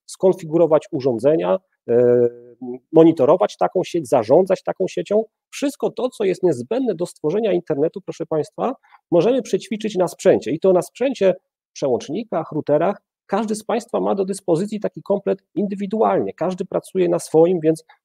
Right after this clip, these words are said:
własnym, swoim tempem można te zagadnienia ćwiczyć. Wspomniane było też laboratorium,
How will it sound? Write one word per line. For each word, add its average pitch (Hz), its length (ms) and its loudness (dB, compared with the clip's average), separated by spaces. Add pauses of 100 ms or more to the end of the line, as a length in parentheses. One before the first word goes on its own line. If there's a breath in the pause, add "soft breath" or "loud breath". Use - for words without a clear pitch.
(100)
własnym, 160 480 2
swoim 160 360 0
tempem 160 380 0
można 143 380 4
te 135 240 4 (320)
zagadnienia 127 680 4 (360)
ćwiczyć. - 460 -16 (1120)
Wspomniane 240 460 2
było 196 180 4
też - 180 -6
laboratorium, 175 540 2